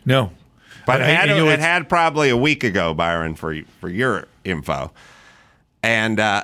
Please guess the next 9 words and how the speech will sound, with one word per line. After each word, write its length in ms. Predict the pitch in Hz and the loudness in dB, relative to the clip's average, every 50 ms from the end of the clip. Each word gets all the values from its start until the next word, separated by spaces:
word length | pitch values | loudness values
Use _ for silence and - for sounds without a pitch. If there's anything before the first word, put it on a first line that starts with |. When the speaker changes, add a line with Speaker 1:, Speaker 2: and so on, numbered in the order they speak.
| - - | -2 -2
Speaker 2:
and 140 | 151 160 175 | -2 0 0
I, 140 | 165 180 | 0 0
when, 240 | 156 135 151 180 180 | -2 -2 -4 -4 -2
I 100 | 151 175 | -2 -2
guess 320 | 175 - 220 240 233 - - | -2 -2 -2 -2 -2 -4 -4
when 120 | 247 240 | -2 -2
I 60 | 240 | -2
say 260 | 226 - - 190 165 | 0 0 0 0 0
worded 840 | 135 101 90 92 95 117 127 131 135 127 113 120 113 107 85 - - | 0 -2 -4 -2 0 0 2 2 2 2 2 0 0 -2 -4 -8 -18